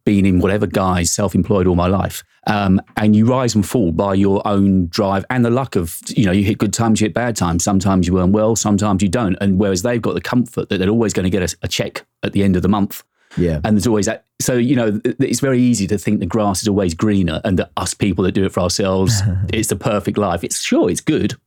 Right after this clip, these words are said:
Speaker 1: but equally it
Speaker 2: Yeah.
Speaker 1: has got its downside as well. And, uh, well, you said about traveling, actually, I know that's been something you've done a lot of recently. So covid,
Speaker 2: Mm.
Speaker 1: did you feel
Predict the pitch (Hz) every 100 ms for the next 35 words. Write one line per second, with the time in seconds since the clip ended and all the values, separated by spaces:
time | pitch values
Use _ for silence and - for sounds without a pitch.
0 | _ _ 117 110 139 139 - 101 82 110
1 | - 98 - 101 95 - 101 92 87 _
2 | _ - _ _ _ - 101 90 95 98
3 | 90 - - - - - 120 120 120 113
4 | - 127 127 139 131 131 185 190 139 117
5 | - 135 110 87 90 87 101 101 120 113
6 | 113 - 101 107 98 120 104 101 - 95
7 | 98 107 127 - - - 90 85 - 101
8 | 98 - - 92 87 123 120 123 - -
9 | 214 147 120 - _ 131 269 175 175 180
10 | 170 151